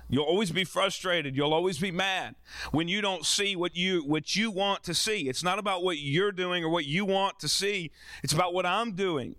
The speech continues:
And, and, and when my word goes forth, it's not going to return void. It will find a resting place. Somebody's gonna be hungry, even if it's just one. And it may just be one I'm reaching for. And you may not see anything on the outside, but that doesn't mean you're not doing my wo-,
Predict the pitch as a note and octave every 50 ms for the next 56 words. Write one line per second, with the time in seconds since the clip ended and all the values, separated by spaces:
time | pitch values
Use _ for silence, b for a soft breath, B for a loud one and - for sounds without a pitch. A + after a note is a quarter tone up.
0 | - - - D#3 D#3 D#3 D3 A#2 D3 D3+ D3+ D3 D#3 D#3+ D#3 D#3 D#3+ E3 F3 G#3
1 | G#3+ G#3+ G#3+ A3+ A#3+ A#3+ B3 A3+ F3+ G3+ G3 F#3+ F3+ D#3+ - - F#3+ F#3+ F#3+ F#3
2 | - E3+ - - F3+ G3 G3+ G#3+ F#3 G3 G#3 G#3+ G3 F#3+ F3+ F#3 - - A3 G3+
3 | G3+ G3 F3 D3+ F#3+ G3+ G3+ F#3+ D#3 C#3 C#3+ D3+ D#3+ F3 G3+ G#3+ G#3 G#3+ - -
4 | F#3+ G3+ G3+ G3+ F#3+ F3+ D#3+ F3 F#3 G3 G3 - - G3+ F#3 E3 - E3 E3 D#3
5 | C#3 A#2 G2+ - - - - - - - F#3+ F#3 G#3+ G3 G#3+ G#3+ G#3+ G#3+ F3 G3+
6 | G3+ G3+ F#3+ F3+ F#3 G#3 A3+ A3+ G3+ F#3 F3+ F#3+ G#3+ G#3+ G3 F3+ F3 G#3 G3 -
7 | - D#3+ F#3+ A#3 A#3+ A#3 A3 F#3+ D#3+ B2+ B B B B B B B D#3+ F3+ G3
8 | F#3 F#3 G3+ G#3+ A#3 B3 G3 E3+ A3+ C4 - D#3 D#3 D#3 A#3+ B3+ B3+ B3 G#3+ A3
9 | G#3+ G3 F3+ E3+ F3 E3 E3 E3+ F3 F3 D#3+ - F3+ E3+ D3 - E3+ D3+ B2+ A#2+
10 | - - - B B B B B B B B A3 F#3+ G3+ A3+ A3+ A3+ A#3 A3+ A#3
11 | A#3+ - - - - B3 C4 C4 B3 A#3 A3+ G#3+ - G#3+ G#3 G3 G3 F#3+ F#3 F#3
12 | F3+ F#3+ G#3+ B3 C4 A#3+ - - G#3+ E3+ E3 E3 D#3+ D#3+ G3 G#3+ A3+ A3 F3 F#3+
13 | G#3+ G3 G3+ A3 A#3 A#3 G#3+ G3 G3 G3+ G#3+ G3+ G#3 F#3 F3 A3+ A3 A3 G#3 F#3+
14 | F3+ F3 E3+ E3 G3